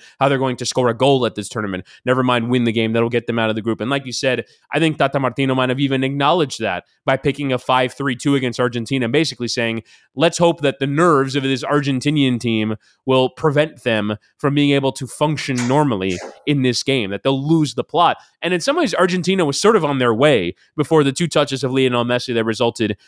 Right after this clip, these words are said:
in them, uh, taking the lead and eventually winning that game and settling down. But, I, you know, I, I do think that Mexico were incredibly negative, I think because Martino has recognized that there's really not a lot about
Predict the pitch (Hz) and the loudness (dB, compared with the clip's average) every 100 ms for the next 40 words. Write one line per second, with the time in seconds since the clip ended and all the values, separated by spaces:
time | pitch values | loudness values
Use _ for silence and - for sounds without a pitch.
0 | _ 120 123 120 117 - 120 110 104 127 | _ -2 2 2 0 0 2 4 2 -2
1 | 123 - 131 113 110 123 113 113 113 117 | -4 -2 -2 0 2 2 2 0 -2 -2
2 | 120 110 113 110 104 113 110 107 - 117 | -4 -4 -4 -6 -4 -4 -4 -6 -4 -4
3 | 110 104 123 139 107 - _ _ - 151 | -4 -2 -2 -2 -4 -8 _ _ 0 0
4 | 151 _ _ _ 127 - 175 160 147 156 | 0 _ _ _ -6 -4 0 0 2 0
5 | 151 151 185 214 190 170 - 135 123 - | 0 0 0 0 0 -2 0 0 0 -2
6 | _ _ - 135 151 - 143 135 120 117 | _ _ -8 -2 -2 0 -2 2 2 2
7 | 110 _ - 139 139 175 165 160 131 135 | 0 _ -6 -4 -2 0 2 2 0 0
8 | 156 196 180 160 156 156 151 127 123 113 | 2 0 0 -2 -2 -2 -2 -4 -4 -4
9 | 147 147 139 123 117 127 147 147 156 120 | -2 0 0 0 -2 -2 -2 -2 -2 0
10 | 107 - _ - 131 131 143 131 123 117 | -2 -2 _ -2 0 2 2 2 2 2
11 | 110 107 92 | 2 2 0